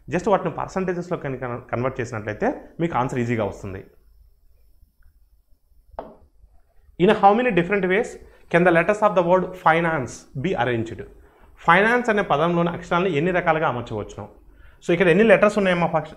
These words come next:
ఎన్ని అక్షరాలు ఉన్నాయమ్మా? So మొత్తం సెవెన్ ఉన్నాయి. అంటే సెవెన్ అంటే సెవెన్ factorial వేస్‌లో మనం అరేంజ్ చేస్తాం. ఏదైనా రిపిటేషన్ కింద వచ్చినట్లయితే ఓకేనమ్మా, దాన్ని మనం డినామినేటర్‌లో రాసుకుంటాం, హారంలో రాసుకుంటాం. ఏదైనా లెటర్ రిపీట్ అయిందండి? So,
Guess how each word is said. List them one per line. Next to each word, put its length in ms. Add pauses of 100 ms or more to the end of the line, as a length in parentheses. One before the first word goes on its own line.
ఎన్ని 140
అక్షరాలు 340
ఉన్నాయమ్మా? 280 (400)
So 140
మొత్తం 260
సెవెన్ 240
ఉన్నాయి. 180 (340)
అంటే 200
సెవెన్ 200
అంటే 200
సెవెన్ 240
factorial 480
వేస్‌లో 220
మనం 160
అరేంజ్ 240
చేస్తాం. 280 (640)
ఏదైనా 240 (120)
రిపిటేషన్ 500
కింద 160
వచ్చినట్లయితే 560 (800)
ఓకేనమ్మా, 340
దాన్ని 180
మనం 140 (160)
డినామినేటర్‌లో 540
రాసుకుంటాం, 380 (140)
హారంలో 380
రాసుకుంటాం. 460
ఏదైనా 260
లెటర్ 320
రిపీట్ 240
అయిందండి? 340 (920)
So, 80